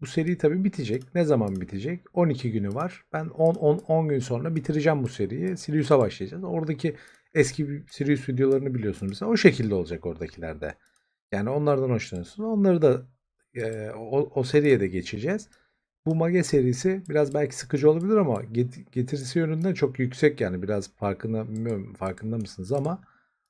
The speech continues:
hani şöyle bir şimdiden bir sekiz yüz liralık G B sattık. Üstüne yüz yetmiş iki M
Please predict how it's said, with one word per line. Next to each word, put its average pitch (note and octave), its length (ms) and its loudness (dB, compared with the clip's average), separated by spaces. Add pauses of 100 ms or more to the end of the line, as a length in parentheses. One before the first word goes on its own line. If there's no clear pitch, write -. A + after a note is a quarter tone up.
(160)
hani G2 160 -2
şöyle A#2 240 0
bir B2+ 140 0
şimdiden A#2+ 440 0
bir A#2 40 -6
sekiz - 340 -4
yüz A#2+ 100 0
liralık B2+ 300 4
G B2 180 4
B C#3 120 8
sattık. D#3 440 -4 (500)
Üstüne F3 500 -2 (1160)
yüz A#2 140 -2
yetmiş C3 360 -2
iki D3 160 4
M A#2 100 -2